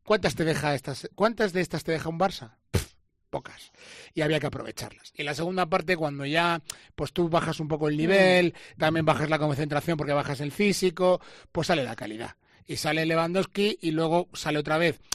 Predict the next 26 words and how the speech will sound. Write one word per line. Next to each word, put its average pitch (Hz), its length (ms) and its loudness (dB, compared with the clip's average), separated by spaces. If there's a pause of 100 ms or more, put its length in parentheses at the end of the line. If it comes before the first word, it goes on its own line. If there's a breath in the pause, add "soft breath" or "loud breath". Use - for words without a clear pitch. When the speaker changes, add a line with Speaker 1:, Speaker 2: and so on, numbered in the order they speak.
(120)
Speaker 1:
la 135 140 -6
bisoñé 143 340 -4
defensiva 170 560 2
porque 135 260 -4
como 120 200 -12
se 135 80 -8
ha 135 40 -4
ido 147 120 -4
Sedlar, 185 400 0 (240 loud breath)
pues - 160 -12
¿qué 131 120 -8
ocurre? - 340 -18
Que 113 200 -12
los 113 220 -10
dos 135 160 -6
centrales 151 560 -2 (260 loud breath)
tienen, 160 640 -2
pues 131 200 -10
eso, 120 340 -10
veintitrés, 131 1040 -4
veinticuatro 160 480 -2
años 151 300 -2
y - 20 -6
el 135 60 -6
otro 143 180 -4
diecinueve, 190 640 2